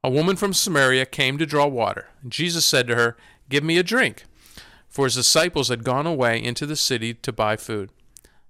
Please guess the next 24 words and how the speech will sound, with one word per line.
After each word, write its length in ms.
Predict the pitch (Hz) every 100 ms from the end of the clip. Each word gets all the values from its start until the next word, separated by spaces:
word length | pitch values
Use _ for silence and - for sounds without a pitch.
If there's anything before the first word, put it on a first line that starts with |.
| -
The 80 |
Samaritan 520 | 120 143 151 185 156 135
woman 240 | 131 127
said 280 | - 135 123
to 60 |
him, 260 | 123 123 120 - - - -
"How 300 | - 214 262
is 260 | 196 185
it 380 | 143 139 - -
that 160 | 143 127
you, 400 | 131 165 160 139
Jew, 560 | 120 127 165 127 127 135
you, 380 | 135 135 190 151
a 80 | 135
Jew, 460 | 113 139 156 120 123 -
ask 280 | - 131 156
for 100 | -
a 80 | 156
drink 300 | 123 139 131
from 240 | - 139
me, 300 | 160 131 107 -
a 80 | 123
Samaritan 540 | - 143 139 120 110
woman? 220 | 104 95